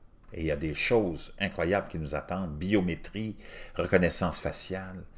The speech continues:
changement climatique incroyable, changements sociaux, financiers. Euh, je peux vous dire qu'on a du pain sur la planche, puis on n'est pas sorti de l'auberge,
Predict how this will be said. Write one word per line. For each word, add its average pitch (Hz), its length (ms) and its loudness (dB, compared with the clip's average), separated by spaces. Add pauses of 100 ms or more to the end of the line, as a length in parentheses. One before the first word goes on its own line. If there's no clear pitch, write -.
(560)
changement 110 800 2 (160)
climatique 82 880 2 (560)
incroyable, 90 800 2 (1700)
changements 82 360 0
sociaux, 98 440 0
financiers. 90 760 -2
Euh, 87 340 4
je - 80 -10
peux 147 100 -2
vous 131 80 2
dire 131 320 2
qu'on 90 480 4
a 113 80 4
du - 120 -6
pain 147 140 4
sur 110 160 2
la 87 120 2
planche, 127 340 -2
puis 101 100 -4
on 92 40 2
n'est 92 80 2
pas 120 100 4
sorti 98 300 4
de 90 60 -4
l'auberge, 98 500 2